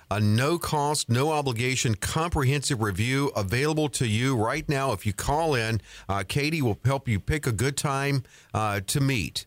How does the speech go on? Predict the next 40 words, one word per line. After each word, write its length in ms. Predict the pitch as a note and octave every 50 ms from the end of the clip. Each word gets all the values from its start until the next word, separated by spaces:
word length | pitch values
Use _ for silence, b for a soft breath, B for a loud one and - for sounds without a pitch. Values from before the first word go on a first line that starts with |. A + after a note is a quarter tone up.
| b b b b b b _ -
And 380 | G#2 A2+ A2+ A2 A2 A2 A2
if 80 | G#2+ F2+
you 80 | B2+
have 100 | C3 C3+
any 120 | C#3+ D#3 D3
questions, 480 | - F3 F#3+ G3 F3+ - - F#2+ D2+
"What 140 | D#2+ F#2 G2+
do 60 | G#2
I 120 | A2 B2+ C#3
bring? 420 | B2+ B2 D3 C#3+ A#2+ F#2 D#2+ E2
I, 160 | D#2+ E2+ F#2+
what 680 | F2+ C#2 D2 E2+ E2 F2 G2+ G#2 F2 F#2 A2+ C3 D3 D3+
would 120 | D3+ C#3 B2
be 140 | A#2 B2 A2+
helpful 380 | B2 C#3 C3 B2+ - - A#2
for 180 | G#2 - - G#2
me 200 | G2+ G#2 A2 A2
to 80 | G#2+ G2+
bring?" 260 | F2 G#2 A2 G#2+ G#2
She'll 260 | F#2 - - C3+ B2+ C3
help 280 | C3+ C#3 A#2+ A2 -
you 140 | A2+ G2 F2
there. 240 | D2+ D2+ B1+ A1+ - - -
Eight 160 | B2+ D#3+ F#3
hundred, 420 | E3+ E3+ C#3+ B2 A#2 A#2+ C#3+ B B B B B B B
eight 240 | - A2+ C#3 E3 -
seven 400 | - - D#3+ D3+ D#3 E3 E3+ E3+
four, 460 | D3+ - - D#3 C#3+ B2 A#2 G#2+ - - -
eight 240 | A#2 C3 C3+ C#3+ D3 D#3+ D#3 C3+
three 400 | - C#3+ B2+ B2+ B2+ B2 A#2+ -
eighty. 400 | - A2+ A#2+ B2 A#2+ G#2+ G#2 E2+
Getting 320 | D#2 D2 A#2+ B2 C#3 D#3+ D#3
that 160 | D3+ C#3 A2
financial 580 | - - C3+ C3 C3 C3 C3+ C3+ B2 - C#3 A2
roadmap, 540 | G2 A2 A2+ A#2 A#2+ G#2 G#2 F#2 D#2+ D2 -
helping 300 | G#2 B2 C#3+ - F#3+ F#3
to 80 | F3+
take 280 | F3 - F3 D#3+ D#3+ -
that 220 | - C#3+ C3+ A#2
mystery 840 | G2+ F#2 F#2+ A#2 E3+ G#3 G3+ - - - F3+ D3+ G2 D2 B1 G1+